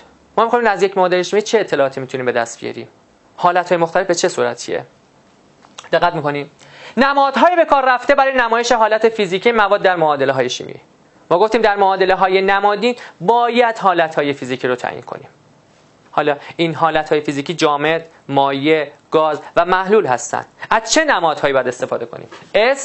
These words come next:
به معنای جامد، L مایع، G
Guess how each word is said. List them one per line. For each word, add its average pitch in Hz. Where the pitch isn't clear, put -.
به 196
معنای 226
جامد، 147
L 202
مایع، 139
G 160